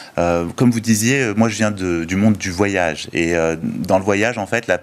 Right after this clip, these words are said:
la frustration qu'ont les gens, c'est de passer une semaine, quinze jours sur place,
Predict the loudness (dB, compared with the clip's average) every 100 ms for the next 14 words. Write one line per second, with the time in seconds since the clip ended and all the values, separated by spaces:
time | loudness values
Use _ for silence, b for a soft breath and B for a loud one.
0 | -4 -4 -2 -2 -4 -4 -4 -2 0 0
1 | 0 0 0 B B -6 -2 0 -2 -2
2 | 0 2 2 0 0 2 2 0 -2 -2
3 | -4 -4 -6 -2 -2 0 -2